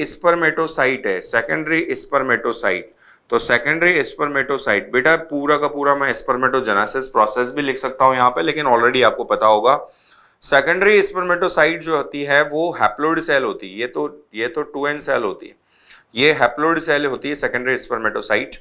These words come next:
और इसको आपसे, आपको मल्टीप्लाई, अप्लाई करना होता है दो से। क्यों? क्योंकि एक सेकेंडरी spermatocyte से दो स्पर्म बनते हैं, तो दो से मल्टीप्लाई करना होता है। जितने भी नंबर्स दे, प्राइमरी दे तो चार से मल्टीप्लाई कीजिए,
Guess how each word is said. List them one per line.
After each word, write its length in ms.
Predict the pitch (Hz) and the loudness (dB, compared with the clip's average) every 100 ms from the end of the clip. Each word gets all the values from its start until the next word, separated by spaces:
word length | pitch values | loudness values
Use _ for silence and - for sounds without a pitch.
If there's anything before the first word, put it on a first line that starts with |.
| _ - - - | _ -20 -12 2
और 280 | 143 165 - | 6 6 2
इसको 460 | 151 - - 190 196 196 131 | -6 -8 0 2 4 4 4
आपसे, 480 | 123 - - 170 170 - | 4 4 -4 -6 -6 0
आपको 260 | 113 - 151 | 0 0 -4
मल्टीप्लाई, 440 | 143 147 147 143 | -4 -4 -4 -4
अप्लाई 720 | 143 - 127 127 - 120 117 | -4 0 4 4 2 2 2
करना 200 | 127 131 | 2 0
होता 200 | 127 120 | -2 0
है 100 | 156 | 0
दो 160 | 117 107 | 0 -2
से। 180 | 104 92 | -4 -8
क्यों? 320 | - 170 202 196 - - - _ - | 2 6 6 2 -8 -20 -20 _ 2
क्योंकि 600 | 151 160 214 220 214 - | 2 4 2 2 0 0
एक 280 | 151 202 208 | 4 4 4
सेकेंडरी 520 | 180 160 165 170 165 | 0 0 0 0 0
spermatocyte 720 | - 165 151 143 151 143 131 131 | -2 -4 -2 -2 -2 0 0 0
से 140 | 170 | -6
दो 280 | 143 151 143 | -2 2 2
स्पर्म 340 | - 120 107 | 0 -2 -2
बनते 240 | 98 90 98 | -4 -6 -6
हैं, 80 | |
तो 80 | 101 | -6
दो 200 | 110 135 | 0 2
से 120 | 143 | 2
मल्टीप्लाई 440 | 139 123 120 110 101 | 2 2 2 2 2
करना 240 | 95 87 | 0 -10
होता 180 | 85 - | -12 -10
है। 80 | 95 | -8
जितने 340 | 113 170 190 | -6 0 2
भी 120 | 202 | 4
नंबर्स 360 | 202 180 165 135 | 2 2 0 0
दे, 140 | 110 | -2
प्राइमरी 580 | 101 123 123 143 170 190 190 - | -2 0 0 2 -2 -2 -4 -6
दे 360 | 156 185 196 - - _ | 0 2 2 -2 -16 _
तो 60 | 127 | -8
चार 280 | - 120 131 | 2 4 4
से 140 | 180 | 0
मल्टीप्लाई 480 | 160 160 165 165 165 | -6 -6 -2 0 0
कीजिए, 340 | 165 165 185 | -2 -2 -2